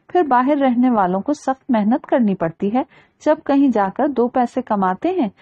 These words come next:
उस खामोशी को उनकी आवाज ने तोड़ा। करोड़पति बीवी से शादी उन्होंने दो पैसे नहीं,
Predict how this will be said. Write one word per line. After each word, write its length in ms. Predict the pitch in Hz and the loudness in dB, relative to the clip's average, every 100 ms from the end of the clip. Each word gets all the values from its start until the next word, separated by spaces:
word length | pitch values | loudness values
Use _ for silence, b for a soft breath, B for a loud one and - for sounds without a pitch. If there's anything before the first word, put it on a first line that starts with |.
| b b - | b b -4
उस 160 | 320 | -4
खामोशी 480 | - 330 302 330 330 | 2 2 2 0 0
को 160 | 330 349 | 0 2
उनकी 240 | 294 262 | 2 0
आवाज 480 | 247 208 208 220 - | 0 0 0 0 -2
ने 100 | 240 | -4
तोड़ा। 420 | 196 175 165 160 - _ _ _ _ _ | -4 -2 -2 -4 -8 _ _ _ _ _
करोड़पति 640 | 262 269 269 262 226 233 | 0 2 0 0 -2 -2
बीवी 300 | 185 190 190 | -2 -2 -2
से 160 | 208 226 | -2 -4
शादी 460 | - 185 175 247 381 B _ | -2 -2 0 0 -2 B _
उन्होंने 360 | 302 320 320 330 | 2 2 2 2
दो 220 | 220 233 | 2 0
पैसे 360 | 247 262 - 285 | 0 -2 0 0
नहीं, 320 | 269 330 | 2 0